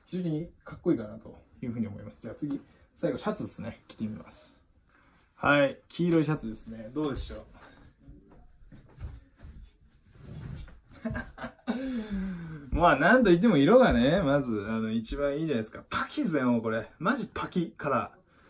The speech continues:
パキカラーのね、あの、イエロービタミンカラーで。なんかさ、僕見て思ったのは、ここまでね、なんかこう、発色のいいイエローのシャツってあんまないじゃないですか。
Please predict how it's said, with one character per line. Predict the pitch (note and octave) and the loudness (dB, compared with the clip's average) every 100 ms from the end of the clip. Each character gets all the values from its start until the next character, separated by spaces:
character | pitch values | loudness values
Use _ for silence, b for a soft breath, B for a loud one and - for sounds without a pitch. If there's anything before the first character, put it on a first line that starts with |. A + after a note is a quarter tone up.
| b b b - | b b b -14
パ | C#3 | -12
キ | - | -10
カ | E3+ F3+ | -8 -6
ラ | D3+ | -6
ー | A#2 | -6
の | G2+ | -8
ね、 | G#2 | -12
あ | G2 G2+ | -14 -14
の、 | G2+ | -10
イ | A2 B2+ | -6 -4
エ | |
ロ | C3 B2 | -2 -2
ー | |
ビ | A#2+ | 0
タ | A#2+ | 0
ミ | B2 | 0
ン | A#2+ | 0
カ | A#2+ | 0
ラ | A2+ G2 | -4 -6
ー | |
で。 | - - _ _ _ b b - | -12 -20 _ _ _ b b -2
な | |
ん | F#3 | 0
か | C3+ | 2
さ、 | B2+ A2+ A2+ C#3 C#3 | 0 -2 -4 -10 -6
僕 | F#3 | 0
見 | G#3+ D4 | 0 2
て | F#3+ | 2
思 | D3+ G#3+ | 2 0
っ | |
た | D3+ | -2
の | A#2 G#2+ | -2 -2
は、 | A2 | -6
こ | - - G3+ | -8 -6 -2
こ | F#4 | -2
ま | G4+ | 0
で | E4 G#2+ | -2 -2
ね、 | G#2 G2+ - _ B2 | -6 -14 -16 _ -8
な | C#3 | -8
ん | |
か | - - | -8 -12
こ | A2 G#2+ G#2 G2 | -10 -8 -10 -14
う、 | b b b b b b | b b b b b b
発 | - - - | -12 -8 -6
色 | - G#3+ G#3+ | 0 2 4
の | G#3+ | 4
い | G#3+ | 4
い | D#3+ A2 A#2+ | 2 0 2
イ | |
エ | E3 | 2
ロ | C#3+ G#2+ | 2 0
ー | G2+ | -4
の | G2 | -10
シ | - | -12
ャ | A#2+ | -12
ツ | - | -12
っ | A2+ | -16
て | - A2+ | -14 -6
あ | |
ん | F#3 A#3+ | 4 4
ま | |
な | G3 G#3+ | 4 0
い | |
じ | D3 | -2
ゃ | A2 | -6
な | G#2+ | -12
い | |
で | - | -16
す | - | -16
か。 | G#2 | -16